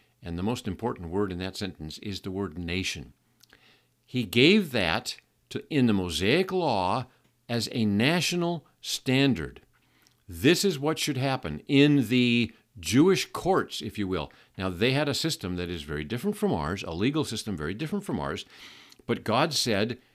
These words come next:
lex talionis, eye for an eye, tooth for a tooth, is what should happen in the Jewish courts. When Christ speaks in the Sermon on the Mount,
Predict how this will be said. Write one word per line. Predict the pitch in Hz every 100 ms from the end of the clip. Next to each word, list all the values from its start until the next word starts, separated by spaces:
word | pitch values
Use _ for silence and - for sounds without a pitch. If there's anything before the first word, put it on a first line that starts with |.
| _ -
lex | 92 139 - -
talionis, | 151 151 151 143 123 73 -
eye | 85 131 170
for | 165
an | 143
eye, | 139 143 151 143 -
tooth | 170 185
for | - 165
a | 160
tooth, | - 170 98 78 - _ _ _
is | 135 101
what | 85 120 135
should | - 131
happen | 117 - - 73 92 _ _ _ _ -
in | 135
the | 123
Jewish | 92 135 170 175 - - -
courts. | - 135 82 - - - - _ _ _ _ _ _ _ _ _ - - - _ -
When | 123 120
Christ | 113 - 160 202 - - -
speaks | - - 170 185 - -
in | 143 143
the |
Sermon | 127 147 147 139
on | 139
the |
Mount, | 135 101 82 -